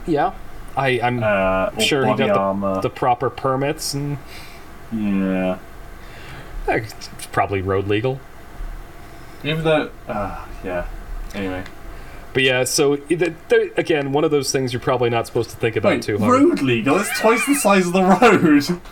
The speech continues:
Speaker 2: <laughs>
Speaker 1: I was waiting for you to catch that.
Speaker 2: <laughs>
Speaker 1: Oh my god.
Speaker 2: Sorry, go on.
Speaker 1: Anyway, so there's all the, the, like, there's a montage of stuff happening where he,
Speaker 2: Mm-hmm.
Speaker 1: um, he gets back in contact with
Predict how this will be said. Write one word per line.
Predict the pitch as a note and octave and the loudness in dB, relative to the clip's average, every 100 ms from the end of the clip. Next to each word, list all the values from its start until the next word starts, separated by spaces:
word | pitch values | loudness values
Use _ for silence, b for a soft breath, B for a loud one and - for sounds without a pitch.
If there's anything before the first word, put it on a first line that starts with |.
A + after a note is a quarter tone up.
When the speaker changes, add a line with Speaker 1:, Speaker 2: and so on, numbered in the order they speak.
| - | -6
Speaker 2:
<laughs> | |
Speaker 1:
I | - F#4+ F#4 | 2 2 2
was | D4+ | 0
waiting | D4 D#4 | 0 2
for | C#4+ | 4
you | D#4 | 4
to | E3 | 4
catch | D#3+ A3+ A3+ - | 0 0 0 0
that. | B2 A2 - - - | 0 -2 -4 -14 -4
Speaker 2:
<laughs> | D4+ E4+ C#3 - - A3+ - - - - - C4+ D4 - B B B B B B B - | 0 2 0 -4 -8 -8 -8 -14 -12 -14 -6 0 0 0 B B B B B B B -2
Speaker 1:
Oh | D#3 D3+ D3 | 0 2 2
my | C3 | 0
god. | - - E2+ G3 - B B - - | -2 -2 -2 -2 -6 B B -14 -4
Speaker 2:
Sorry, | D#3+ B2+ A#2+ | 2 2 2
go | C#3 A#2+ | 4 2
on. | - - - - - | 0 -8 -20 -8 0
Speaker 1:
Anyway, | E3+ C#3 C3 | 2 4 2
so | - C#3+ | 4 2
there's | C#3+ D#3 F3 | 4 2 2
all | F3+ | 2
the, | E3 C#3 B2+ A2 | 4 2 2 0
the, | C3+ A#2+ A2 | 0 2 2
like, | A#2 - | 0 0
there's | B2+ | 0
a | A#2+ | 2
montage | C3+ C#3+ C3 C3 A#2+ | 2 2 2 0 2
of | A#2+ | -2
stuff | - B2+ A#2 | -2 0 0
happening | - A#2 A#2 A#2 A2+ A2+ | 2 2 2 0 0 2
where | G#2+ G#2+ | 2 2
he, | G#2 A2+ G#2+ G#2+ | 0 0 0 0
Speaker 2:
Mm-hmm. | A2 F#2 E2+ - - A2+ | -2 -6 -10 -14 -2 0
Speaker 1:
um, | G#2+ G2+ G2+ G2+ G2+ - - - - | 2 0 -2 -4 -6 -12 -16 -16 -8
he | C3 | -4
gets | A2+ C#3 D3 | 0 0 0
back | C#3 B2 A#2+ | -2 -2 -2
in | A#2 | -4
contact | A#2 A#2 A2 - A2 A2 - A2+ | 0 0 0 0 0 0 -4 -2
with | A2 G#2+ G#2 - | 0 2 0 -6